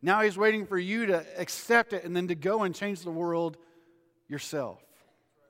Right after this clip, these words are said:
You can be a part of that, and you should. So here we go, Matthew twenty-eight, verse eighteen. Jesus came near, and I love that part. It's something we miss in this passage.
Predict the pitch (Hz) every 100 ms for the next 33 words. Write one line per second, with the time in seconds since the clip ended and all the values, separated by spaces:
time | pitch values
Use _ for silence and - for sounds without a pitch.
0 | _ _ _ - 247 262 240 - 247 254
1 | 262 220 160 120 - - _ _ _ 170
2 | 185 175 202 175 139 - _ _ _ -
3 | 185 196 214 202 190 185 175 156 - -
4 | - 185 196 202 190 208 202 180 156 143
5 | - - - - - - - 165 190 175
6 | 185 165 180 151 190 220 214 - 226 220
7 | 202 208 180 156 165 175 196 220 185 180
8 | 151 170 151 123 - - - - 196 -
9 | 240 240 233 226 233 226 220 202 - 208
10 | 208 202 175 143